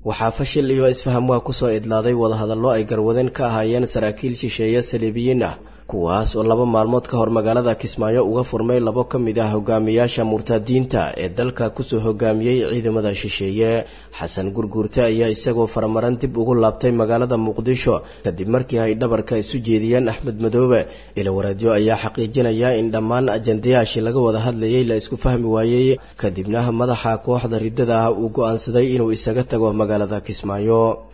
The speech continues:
Cumar Cali Cabdi, oo ah wasiiru dowlaha wasaaradda gaashaandhigga kooxda riddada Soomaaliya, ayaa warbaahinta u sheegay in marnaba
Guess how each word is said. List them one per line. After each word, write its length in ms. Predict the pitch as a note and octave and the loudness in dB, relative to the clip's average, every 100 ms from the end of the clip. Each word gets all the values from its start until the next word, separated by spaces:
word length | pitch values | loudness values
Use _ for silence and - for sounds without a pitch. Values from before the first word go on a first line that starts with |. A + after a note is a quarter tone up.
| - | -14
Cumar 360 | - G#2 A2 A2 | -6 -2 0 0
Cali 280 | G2+ B2 A#2 | 2 0 2
Cabdi, 420 | G#2+ B2 C3 A#2 | 2 0 0 0
oo 140 | A2 | 4
ah 140 | A#2+ B2 | 4 2
wasiiru 380 | A2+ A2 A2 A2 | 0 -2 0 0
dowlaha 400 | A2 A2+ B2+ A#2 | 0 2 2 2
wasaaradda 500 | A2 A2 A2+ B2 B2 A2 | 2 2 0 0 0 0
gaashaandhigga 600 | A#2 G#2+ A2+ B2 B2 A#2 | -2 0 -2 0 0 -2
kooxda 340 | - B2+ A#2 A2+ | 0 0 0 -4
riddada 360 | A2 B2+ A#2+ A2 | -2 0 0 0
Soomaaliya, 580 | B2 A#2 B2+ C3 A2+ E2+ - - - | -2 0 0 2 0 -2 -8 -16 -6
ayaa 220 | E2 F#2 | -2 0
warbaahinta 600 | G2 F#2+ G#2 A#2+ B2 A2+ | 0 0 0 -2 0 0
u 100 | B2 | 0
sheegay 380 | - A2 A#2+ B2+ | 0 0 2 2
in 100 | A2+ | 2
marnaba 420 | A2+ A2 A2+ A#2+ | 0 0 0 0